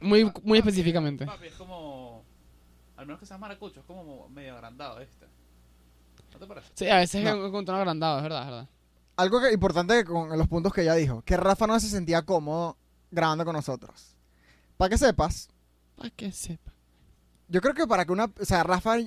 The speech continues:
Speaker 3: no tenía la misión de venir acá y contar lo que contó. Él se sintió cómodo porque si no, podía decirlo en cualquier otro podcast, en cualquier otra plataforma.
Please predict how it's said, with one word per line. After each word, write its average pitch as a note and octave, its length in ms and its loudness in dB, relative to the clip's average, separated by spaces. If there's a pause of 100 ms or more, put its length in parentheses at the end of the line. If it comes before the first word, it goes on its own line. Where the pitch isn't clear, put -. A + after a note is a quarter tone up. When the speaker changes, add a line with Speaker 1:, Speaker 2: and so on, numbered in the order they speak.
(140)
Speaker 3:
no A3 160 0
tenía A#3 260 2
la G#3+ 80 4
misión G#3 340 2
de G#3+ 120 2
venir F3+ 160 2
acá F3+ 320 4
y D3 40 0
contar D#3+ 380 2
lo C#3+ 100 0
que B2+ 80 -8
contó. C3 400 -4 (360)
Él E3+ 180 -2
se D3 140 -10
sintió D3 320 -2
cómodo G3+ 580 4 (540)
porque D#3+ 200 0
si E3+ 140 -2
no, A3 120 4
podía G#3+ 220 6
decirlo G#3+ 260 4
en A#3+ 60 0
cualquier G#3+ 300 2
otro B3 220 2
podcast, B3 340 4
en A#3+ 60 0
cualquier F#3 260 2
otra G3+ 160 0
plataforma. C3+ 560 -2